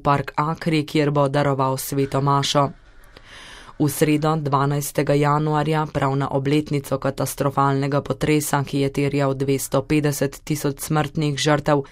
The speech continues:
bo kardinal Sarah prav tako daroval spominsko sveto mašo, pri kateri bo prebral papeževo sporočilo haitijskemu narodu. Po maši se bo srečal s škofi in bogoslovci, nato pa še s predstojniki Karitasa in mednarodnih prostovoljnih organizacij.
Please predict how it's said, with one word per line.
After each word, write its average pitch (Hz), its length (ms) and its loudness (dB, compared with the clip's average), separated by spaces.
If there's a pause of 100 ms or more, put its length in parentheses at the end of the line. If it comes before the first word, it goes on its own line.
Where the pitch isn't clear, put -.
bo 147 160 2
kardinal 139 560 2
Sarah 143 540 2
prav 151 260 2
tako 139 240 0
daroval 139 520 2
spominsko 139 760 0
sveto 139 400 0
mašo, 143 480 2 (300)
pri 135 140 -2
kateri 143 400 0
bo 139 200 2
prebral 139 480 2
papeževo 135 580 2
sporočilo 139 760 0
haitijskemu 139 880 0
narodu. 143 540 2 (200)
Po 147 120 4
maši 139 400 2
se 143 180 -2
bo 135 140 2
srečal 147 500 2
s - 80 0
škofi 151 460 2
in 139 140 2
bogoslovci, 151 920 2
nato 143 360 0
pa 143 120 2
še 143 240 0
s - 100 -4
predstojniki 143 1040 0
Karitasa 147 840 2
in 143 180 2
mednarodnih 143 880 2
prostovoljnih 143 880 0
organizacij. 139 1120 0